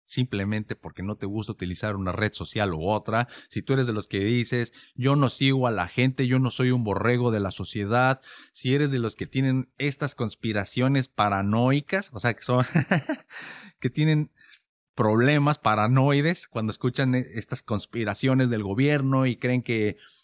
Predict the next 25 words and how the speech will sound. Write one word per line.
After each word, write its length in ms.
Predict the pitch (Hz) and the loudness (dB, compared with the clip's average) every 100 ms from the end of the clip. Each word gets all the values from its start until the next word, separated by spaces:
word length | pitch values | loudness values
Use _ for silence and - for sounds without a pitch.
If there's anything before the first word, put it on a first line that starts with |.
| _ - | _ -18
mm, 360 | - 151 143 | -8 -4 -2
alguien 320 | 123 131 127 117 | 0 2 0 -2
está 280 | - 135 | -2 -2
ahí, 320 | 127 123 123 123 | 0 -2 -2 -2
el 120 | 110 | -2
gran 220 | 123 123 | 0 0
hermano 380 | 110 110 113 117 | 0 -2 0 0
está 220 | - 113 | -2 -4
viendo 680 | 120 131 120 117 117 113 104 | 0 0 0 -2 -2 -2 -2
y 460 | 95 95 98 95 - _ _ | -4 -4 -4 -6 -10 _ _
los 300 | 101 101 101 | -4 0 0
Illuminatis 880 | 107 107 107 113 120 123 117 127 107 | 2 2 4 4 4 2 -2 -6 -6
y 60 | 107 | -6
todas 220 | 127 120 | -6 -6
estas 280 | 113 107 - | -8 -12 -6
cosas, 420 | 110 113 160 - _ | -4 -2 -4 -6 _
pues 180 | 101 90 | -8 -6
déjame 340 | 107 95 92 | -4 -4 -4
decirte 480 | 85 - 110 - 131 | -6 -6 -6 -6 -10
que 140 | - 101 | -4 -4
hay 100 | 104 | -2
cosas 500 | 110 104 123 123 _ | -4 -2 -4 -4 _
más 560 | 104 98 101 101 - _ | -2 0 0 -2 -10 _
sutiles 880 | - - 92 - 110 107 117 131 - | -12 -8 -8 -4 -4 -2 -4 -6 -14
que 340 | - 92 90 | -6 -4 -2